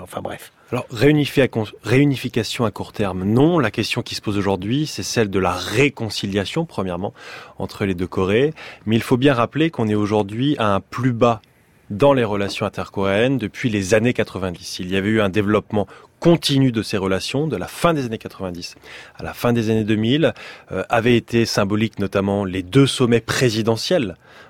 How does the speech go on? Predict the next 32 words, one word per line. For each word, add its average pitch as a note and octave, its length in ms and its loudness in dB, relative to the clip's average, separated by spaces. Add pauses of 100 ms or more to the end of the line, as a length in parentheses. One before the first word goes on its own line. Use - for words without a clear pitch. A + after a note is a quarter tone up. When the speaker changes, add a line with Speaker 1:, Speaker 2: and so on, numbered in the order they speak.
Speaker 2:
en G#2 120 -6
deux G#2+ 160 2
mille G#2+ 340 2 (140)
et A#2+ 100 4
en G#2 80 2
deux F#2 120 -4
mille F2+ 120 -6
sept, - 400 0 (220)
et F#2+ 60 -8
puis C#3+ 120 -2
des A#2 120 2
projets A#2+ 280 2
de - 60 -6
coopération G2+ 680 0
concrets, G2+ 480 -2 (300)
notamment G#2 500 2
un F2+ 220 -2
complexe A2 520 -2 (100)
industriel A#2 760 0 (120)
à G2+ 120 -2
la G2 80 -2
frontière. F2+ 440 -10 (520)
Ces - 200 2
dix C3+ 140 4
dernières C3+ 380 4
années, A#2+ 260 4
les D3+ 100 4
relations G#2+ 380 0
se G#2+ 180 -8
sont - 220 -6
progressivement A2 760 0
détériorées, G2 760 0